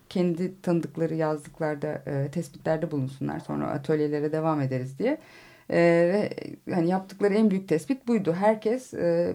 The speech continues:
bir doğadan bahsediyor ama sonuçta aslında da gittiğimiz hani bir metrekare, iki metrekare toprak, kimsenin kendisinin ektiği bile yok belki, bahçıvanıyla yapıyor ama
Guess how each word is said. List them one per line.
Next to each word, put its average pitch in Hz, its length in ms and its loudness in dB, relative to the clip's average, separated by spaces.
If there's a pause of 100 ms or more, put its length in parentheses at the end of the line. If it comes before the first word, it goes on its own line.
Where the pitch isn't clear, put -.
bir 180 200 -6
doğadan 190 460 6
bahsediyor 160 500 0
ama 202 160 0
sonuçta 190 420 -4
aslında 196 420 -6
da 196 40 -4
gittiğimiz 202 600 -10 (260)
hani 175 180 -8
bir 196 60 -2
metrekare, 175 680 -2 (200)
iki 196 160 -4
metrekare 185 640 2
toprak, 208 500 -4
kimsenin 196 360 -2
kendisinin 190 400 -2
ektiği 214 280 -2
bile 180 100 4
yok 151 220 4
belki, 151 280 2
bahçıvanıyla 202 560 4
yapıyor 214 300 4
ama 285 280 8